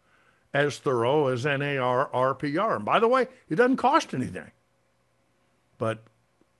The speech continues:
it takes about ten minutes, by the way. And it's proprietary, but I'm telling you, it's worth looking at. So, so much for that. So what are our key takeaways on valuation?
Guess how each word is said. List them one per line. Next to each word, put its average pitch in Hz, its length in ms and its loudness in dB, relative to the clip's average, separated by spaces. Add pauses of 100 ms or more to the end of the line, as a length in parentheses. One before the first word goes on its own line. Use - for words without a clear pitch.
(460)
it 165 220 -4
takes 220 240 2
about 139 340 0
ten 143 260 0
minutes, 107 340 -6
by 107 180 -6
the 98 80 -8
way. 92 260 -12 (800)
And 143 280 -2
it's 160 160 -2
proprietary, 160 1040 2 (260)
but 151 120 0
I'm 139 220 -2
telling 165 440 -2
you, 85 200 -12 (240)
it's 139 200 -6
worth 220 280 4
looking 170 340 2
at. 85 300 -10
So, 117 260 -2 (220)
so 202 240 0
much 196 240 0
for 160 120 -2
that. 107 220 -2
So 156 220 2
what 311 180 0
are 302 120 4
our 233 120 4
key 202 260 -2
takeaways 147 640 0
on 123 200 0
valuation? 143 920 0